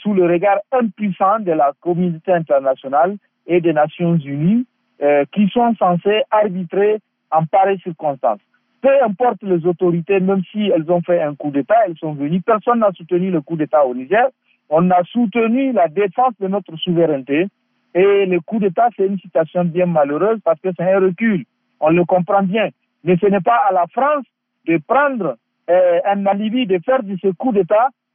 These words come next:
et de se donner une bonne raison de dire que nous ne sommes plus un pays indépendant. Ah, clairement,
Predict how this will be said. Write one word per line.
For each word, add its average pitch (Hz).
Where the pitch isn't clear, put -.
et 214
de 185
se 202
donner 220
une 208
bonne 247
raison 208
de 185
dire 214
que 214
nous 196
ne 240
sommes 202
plus 214
un 180
pays 170
indépendant. 131
Ah, 175
clairement, 247